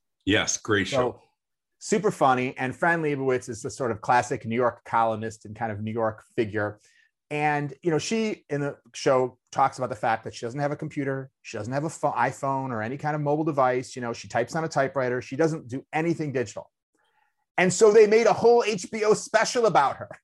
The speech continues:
Speaker 2: That was so interesting and unusual and unique. This is somebody that's not living the digital lifestyle. That's worthy of an entire miniseries. So it's that unusual of a situation because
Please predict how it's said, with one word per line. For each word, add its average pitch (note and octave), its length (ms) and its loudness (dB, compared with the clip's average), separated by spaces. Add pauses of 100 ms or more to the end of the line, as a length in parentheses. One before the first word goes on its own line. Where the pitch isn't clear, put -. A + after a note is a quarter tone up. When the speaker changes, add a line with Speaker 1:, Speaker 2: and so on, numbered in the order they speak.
(340)
Speaker 2:
That F3 200 2
was F3 280 0
so A3+ 340 4
interesting G3+ 720 -6
and C3+ 100 -4
unusual C#3+ 680 -2
and B2 160 -6
unique. C3+ 360 -6
This B2+ 180 -6
is D3 100 -10
somebody D3+ 320 0
that's B2+ 260 -2
not A#2+ 440 2 (420)
living C#3+ 320 0
the B2+ 100 -2
digital A#2+ 360 -4
lifestyle. A2+ 800 -2 (640)
That's C#3+ 480 2
worthy C3+ 460 0
of C3 120 0
an B2+ 100 -6
entire C3+ 360 -4
miniseries. C#3+ 540 -8 (340)
So D3 360 6
it's D3 160 -2
that E3+ 280 4
unusual C3 840 -4
of A2 120 0
a G#2+ 60 -8
situation G2 560 -12
because A2 340 -4